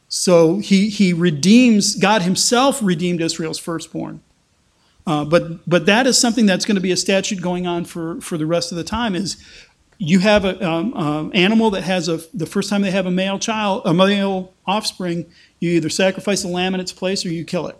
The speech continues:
because God has redeemed them. So why do all of that? Why is that this ritual built in? Well, one of the things that's repeated in a couple of places is when you have the Passover,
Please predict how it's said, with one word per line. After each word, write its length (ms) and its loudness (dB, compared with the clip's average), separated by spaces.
because 920 0
God 220 4
has 160 -2
redeemed 400 0
them. 240 -6
So 180 6
why 380 4
do 280 6
all 200 2
of 60 -4
that? 200 -6
Why 180 2
is 180 4
that 200 2
this 460 -4
ritual 400 2
built 300 0
in? 300 -6
Well, 120 4
one 140 10
of 100 8
the 80 0
things 200 6
that's 180 -2
repeated 380 2
in 100 2
a 40 -2
couple 320 0
of 80 0
places 600 0
is 520 -2
when 200 4
you 200 2
have 280 0
the 60 -4
Passover, 920 0